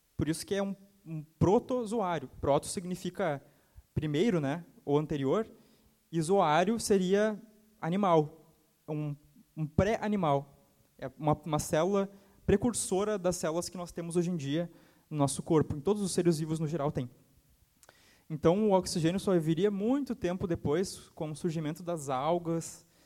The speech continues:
e da, da vegetação, que poderia fazer o processo, então, da, da fotossíntese, né? Eles pegam o gás carbônico e transformam o gás carbônico, água e en-, e energia solar em glicose, que vai ser o alimento, né, das plantas,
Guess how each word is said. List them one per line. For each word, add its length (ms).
e 40
da, 380
da 100
vegetação, 880
que 100
poderia 360
fazer 220
o 40
processo, 500
então, 240
da, 300
da 140
fotossíntese, 560
né? 160
Eles 160
pegam 580
o 80
gás 160
carbônico 540
e 60
transformam 840
o 60
gás 160
carbônico, 580
água 380
e 140
en-, 140
e 60
energia 400
solar 480
em 80
glicose, 680
que 100
vai 100
ser 140
o 20
alimento, 460
né, 220
das 280
plantas, 520